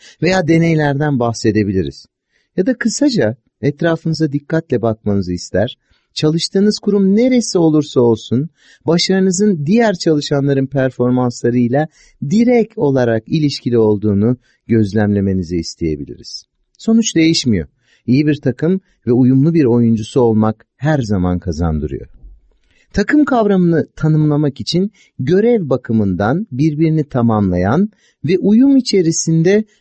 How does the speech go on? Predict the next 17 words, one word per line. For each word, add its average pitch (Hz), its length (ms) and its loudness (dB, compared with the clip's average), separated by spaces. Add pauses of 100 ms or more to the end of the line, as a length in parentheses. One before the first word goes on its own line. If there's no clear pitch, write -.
(140)
ortak 175 520 -2 (120)
amaçlar 135 600 -2
doğrultusunda 107 840 -2 (280)
çaba 196 300 -2
gösteren 113 580 0
kimselerin 160 720 0 (280)
topluluğu 170 600 0
diyebiliriz. 131 680 0 (600)
Takım 339 340 -2
çalışmasını 165 800 0
cazip 143 480 0
hale 190 240 2
getiren 127 480 0 (180)
en 226 320 0
kritik 151 400 -2
faktörlerden 104 920 0
biri 170 300 0